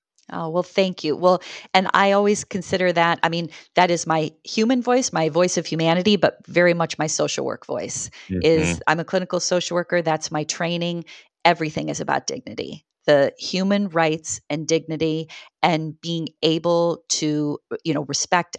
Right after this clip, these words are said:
Speaker 1: honor relationship, honor connection. Like, that is, not only is that my belief system, just, m-,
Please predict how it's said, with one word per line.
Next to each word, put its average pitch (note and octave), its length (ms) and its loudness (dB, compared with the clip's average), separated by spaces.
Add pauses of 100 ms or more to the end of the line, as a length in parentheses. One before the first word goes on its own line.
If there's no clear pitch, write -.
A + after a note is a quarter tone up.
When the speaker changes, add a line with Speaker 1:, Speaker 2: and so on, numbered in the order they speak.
(100)
Speaker 1:
honor F3 280 2
relationship, D#3+ 920 0
honor E3+ 240 0
connection. D#3+ 640 -2 (300)
Like, D#3+ 220 0
that E3+ 180 4
is, D#3+ 320 0
not F3+ 280 0
only E3 240 -2
is D#3 120 -2
that D#3 160 2
my D#3 100 2
belief D#3 320 -4
system, D#3+ 560 -2 (320)
just, - 340 -2
m-, D3+ 140 -6